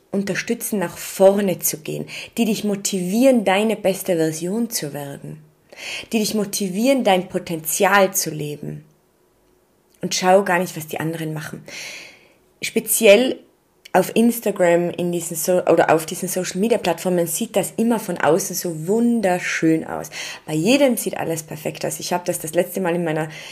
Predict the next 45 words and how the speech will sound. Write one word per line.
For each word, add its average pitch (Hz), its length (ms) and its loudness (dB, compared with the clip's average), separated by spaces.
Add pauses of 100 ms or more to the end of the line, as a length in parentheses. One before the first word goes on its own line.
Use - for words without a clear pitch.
(140)
in - 60 -2
meinem 160 180 2
Podcast 190 360 -4
auch 190 140 4
angesprochen. 170 680 -4
Du 196 80 -6
siehst - 380 -6
ja - 100 2
aber 165 180 -2
nur 185 160 0
das, 175 320 -4
was 151 160 -6
funktioniert. 156 720 -6 (340)
Du - 60 -12
siehst 202 300 -4
ja 170 60 4
nicht, 202 280 0
was 151 180 -2
nicht 214 200 0
funktioniert, 156 580 -4
wie 165 120 0
zum 160 140 -8
Beispiel, 156 440 -2 (460)
wenn 202 260 8
mal 175 160 6
jemand 175 320 4
nicht 160 200 -4
zu 165 120 -4
einem 156 120 -2
Verkaufsgespräch 160 840 0
erscheint, 156 420 -2
wenn 170 160 4
dich 202 200 -2
jemand 160 380 -2
ghostet, 170 600 6 (340)
wenn 185 260 6
du 190 120 2
mal 165 180 2
einen 160 220 0
Zahlungsausfall 160 960 0
hast. 160 220 -8
Ja, 330 160 0 (140)
das 190 180 -6
sind 226 160 -2
Themen, 262 340 -2